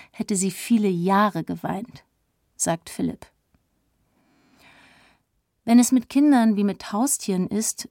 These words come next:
wäre ich eine Rabenmutter und Philipp ein Bilderbuchvater. Mir schwirrt so viel im Kopf herum, dass ich nicht schlafen kann,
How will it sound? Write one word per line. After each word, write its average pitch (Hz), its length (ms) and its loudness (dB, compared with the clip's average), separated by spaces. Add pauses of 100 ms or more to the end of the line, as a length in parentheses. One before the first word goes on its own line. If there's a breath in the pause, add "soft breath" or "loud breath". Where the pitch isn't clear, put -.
wäre 202 340 -2
ich - 300 -8
eine 190 220 -2
Rabenmutter 170 720 0 (360 soft breath)
und 196 160 2
Philipp 262 540 2
ein 196 200 0
Bilderbuchvater. 175 920 0 (880)
Mir 208 120 2
schwirrt - 300 -2
so 240 220 0
viel 240 240 0
im 202 120 0
Kopf - 280 -2
herum, 196 320 4 (460 loud breath)
dass - 120 -2
ich 208 140 0
nicht 208 180 -2
schlafen 208 420 2
kann, 185 320 -8